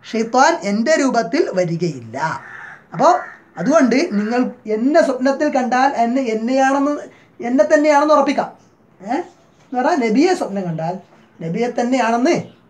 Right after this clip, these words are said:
ഉറപ്പിക്കാം. കാരണം നബിയുടെ, ഏ, രൂപത്തിൽ ഷെയ്ത്താന് വേഷം മാറി വരാൻ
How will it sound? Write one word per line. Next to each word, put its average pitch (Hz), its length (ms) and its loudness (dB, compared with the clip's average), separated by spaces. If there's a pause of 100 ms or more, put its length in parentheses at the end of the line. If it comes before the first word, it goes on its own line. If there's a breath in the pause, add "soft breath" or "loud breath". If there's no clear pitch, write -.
(200)
ഉറപ്പിക്കാം. 170 680 -4 (160)
കാരണം 196 220 -4
നബിയുടെ, 233 580 0 (520 soft breath)
ഏ, 156 60 -14 (480)
രൂപത്തിൽ 285 600 0 (300)
ഷെയ്ത്താന് 294 680 2
വേഷം 254 380 4
മാറി 233 180 2
വരാൻ 196 260 -2